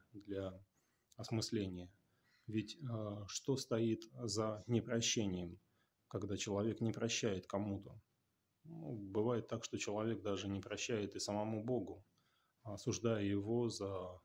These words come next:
свое состояние или за какие-то события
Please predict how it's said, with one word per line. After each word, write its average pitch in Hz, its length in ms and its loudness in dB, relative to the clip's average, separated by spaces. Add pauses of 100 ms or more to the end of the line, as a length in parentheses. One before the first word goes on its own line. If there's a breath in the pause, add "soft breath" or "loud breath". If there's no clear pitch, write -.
свое 107 340 -2
состояние 98 840 -2 (320 soft breath)
или 92 420 0
за 95 300 0
какие-то 101 380 -2
события 101 800 2